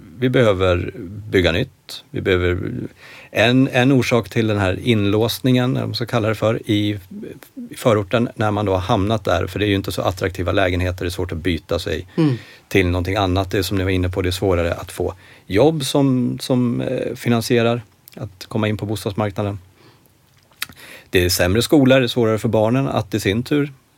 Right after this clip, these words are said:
Speaker 1: komma in på arbetsmarknaden och få bra, välbetalda jobb.
Speaker 2: Mm.
Speaker 1: Eh, så allt är så mycket svårare. Eh, och, eh, då är det ju så att, eh, miljonprojekten är ju också de lägenheterna som är tillräckligt stora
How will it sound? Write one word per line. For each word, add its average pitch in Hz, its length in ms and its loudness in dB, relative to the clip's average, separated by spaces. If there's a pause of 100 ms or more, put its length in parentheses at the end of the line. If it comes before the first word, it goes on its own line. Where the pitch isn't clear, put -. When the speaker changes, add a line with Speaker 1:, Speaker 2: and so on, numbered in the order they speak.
(100)
Speaker 1:
komma 127 220 4
in 120 80 2
på 131 80 -2
arbetsmarknaden 120 580 -2
och 117 60 -6
få 123 100 0
bra, 120 280 0 (100)
välbetalda 113 460 -2
jobb. 107 300 -4
Speaker 2:
Mm. 147 160 2 (640)
Speaker 1:
Eh, 104 300 4
så - 120 0
allt 127 200 2
är 120 80 2
så 110 60 0
mycket 104 180 -4
svårare. 113 440 0
Eh, 107 360 4
och, - 520 -4
eh, 101 220 4 (600)
då 117 380 2 (640)
är 135 100 2
det - 20 6
ju 127 60 4
så 107 100 2
att, 92 180 -4 (360)
eh, 113 80 2 (400)
miljonprojekten 117 600 2
är 113 60 2
ju 101 60 4
också 95 200 -2
de 92 200 2
lägenheterna 90 520 0
som 90 220 -8
är 85 360 -4 (220)
tillräckligt 92 280 -2
stora 117 580 2